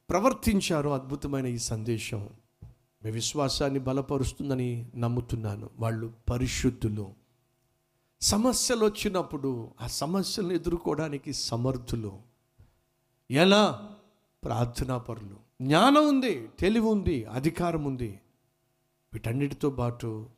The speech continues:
ప్రార్థన కూడా ఉంది. సమస్యల గుండా వెళుతున్నావా? సమస్యల్లో సతమతమవుతున్నావా? కష్టాలను బట్టి కన్నీళ్లు మున్నీళ్ళ ఏడుస్తున్నావా?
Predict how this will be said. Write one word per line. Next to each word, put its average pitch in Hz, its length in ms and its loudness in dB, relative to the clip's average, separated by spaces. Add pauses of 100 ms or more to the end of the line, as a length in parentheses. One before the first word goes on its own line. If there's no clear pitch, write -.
(140)
ప్రార్థన 120 480 2
కూడా 127 520 -4 (400)
ఉంది. 107 380 -4 (480)
సమస్యల 139 480 0
గుండా 143 220 -2
వెళుతున్నావా? 143 680 -4 (880)
సమస్యల్లో 147 680 2
సతమతమవుతున్నావా? 147 1120 -4 (640)
కష్టాలను 151 560 2
బట్టి 143 280 -2
కన్నీళ్లు 156 500 2
మున్నీళ్ళ 147 460 0
ఏడుస్తున్నావా? 147 920 -2